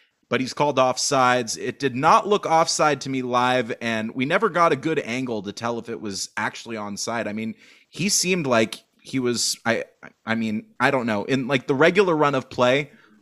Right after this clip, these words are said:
like, I don't know how you can tell that he was either onside or offside because of, like, just because of the angle. I mean, it looked like he, he was maybe a yard onside, not, not even offside.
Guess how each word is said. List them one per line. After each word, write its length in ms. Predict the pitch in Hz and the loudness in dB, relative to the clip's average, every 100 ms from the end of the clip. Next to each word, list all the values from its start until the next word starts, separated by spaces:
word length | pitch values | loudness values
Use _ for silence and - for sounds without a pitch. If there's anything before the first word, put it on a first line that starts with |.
| - | -4
like, 340 | 120 110 107 | 2 4 4
I 120 | 131 | 6
don't 140 | 147 135 | 6 4
know 120 | 131 | -2
how 220 | 110 123 | 0 0
you 160 | 127 123 | 2 -2
can 180 | 127 107 | -4 -4
tell 220 | 120 113 | 0 0
that 120 | 104 | -2
he 120 | 101 | -4
was 180 | 101 95 | -4 -2
either 300 | 101 98 101 | -2 -2 -2
onside 560 | - 107 104 - 104 101 | -2 -2 0 0 0 -2
or 120 | - | -2
offside 680 | 104 107 - 95 95 92 | -2 -2 -2 -2 -4 -6
because 320 | 95 98 104 107 | -10 -6 -4 -4
of, 120 | 104 - | -6 -2
like, 160 | 107 - _ | -4 -4 _
just 220 | - 151 | -8 -8
because 300 | 160 165 165 | -6 -4 -2
of 80 | 135 | -2
the 100 | 117 | -4
angle. 320 | 104 131 123 | -4 -4 -4
I 80 | 98 | -4
mean, 160 | 98 107 | -4 -4
it 100 | 101 | -2
looked 380 | 127 170 - - - - _ _ _ _ _ - | -2 -2 -4 -14 -16 -20 _ _ _ _ _ 2
like 160 | 131 131 | 2 2
he, 240 | 139 135 | -2 -2
he 120 | - 135 | -4 -2
was 260 | 135 - - - | -2 -4 -10 -6
maybe 380 | 123 139 147 135 | 0 0 2 2
a 40 | |
yard 420 | 110 110 135 143 - | 2 4 6 4 4
onside, 760 | 117 185 214 - 90 67 - | 2 2 0 -6 -6 -10 -8
not, 300 | 110 131 - | 0 0 0
not 200 | 113 165 | 0 2
even 180 | 170 131 | 2 0
offside. 720 | - 175 226 - 90 - - | 2 2 2 -2 -6 -10 -14